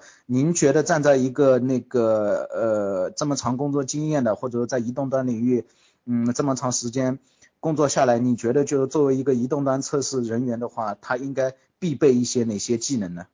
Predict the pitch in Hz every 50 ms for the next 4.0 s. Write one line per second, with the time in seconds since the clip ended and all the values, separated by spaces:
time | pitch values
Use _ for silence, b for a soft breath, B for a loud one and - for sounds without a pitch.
0 | _ _ _ 120 107 107 123 127 143 139 123 - 151 123 131 120 113 107 107 113
1 | 107 - _ _ - 123 120 113 110 110 - 165 156 139 123 - - 120 127 -
2 | 131 123 - - - 98 - - 135 123 117 117 117 113 - 120 117 123 113 107
3 | 117 110 113 113 107 98 - 113 110 110 104 120 101 90 82 92 98 - - _